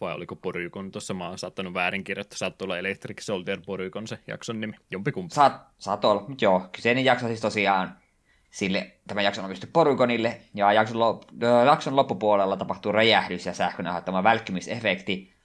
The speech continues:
Speaker 2: Ja tää kyseinen oli niin voimakas, että se aiheutti kuudellesadalle kahdeksallekymmenelleviidelle katsojalle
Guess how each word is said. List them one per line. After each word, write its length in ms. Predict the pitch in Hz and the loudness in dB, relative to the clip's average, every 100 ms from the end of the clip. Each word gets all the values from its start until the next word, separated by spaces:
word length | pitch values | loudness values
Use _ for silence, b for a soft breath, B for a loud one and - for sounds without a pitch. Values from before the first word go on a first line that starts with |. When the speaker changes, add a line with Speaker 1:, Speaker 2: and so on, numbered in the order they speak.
| b _ | b _
Speaker 2:
Ja 400 | 87 85 82 82 _ _ - | -2 2 2 -2 _ _ 0
tää 340 | 92 90 90 | 4 6 4
kyseinen 520 | 85 95 98 92 95 | 2 -4 -2 0 -2
oli 220 | 95 98 | -2 -4
niin 320 | 104 143 131 - | -2 0 0 4
voimakas, 440 | 123 117 107 98 | 4 4 2 -2
että 60 | - | -2
se 60 | |
aiheutti 260 | 95 98 104 | -2 -4 -8
kuudellesadalle 640 | - 131 117 101 101 101 | -2 2 2 2 -2 -4
kahdeksallekymmenelleviidelle 1000 | 104 113 - - 101 95 123 120 92 90 | -2 -6 -6 -10 -6 -2 2 2 2 -2
katsojalle 680 | - 101 98 95 90 90 95 | 0 -2 0 0 2 2 0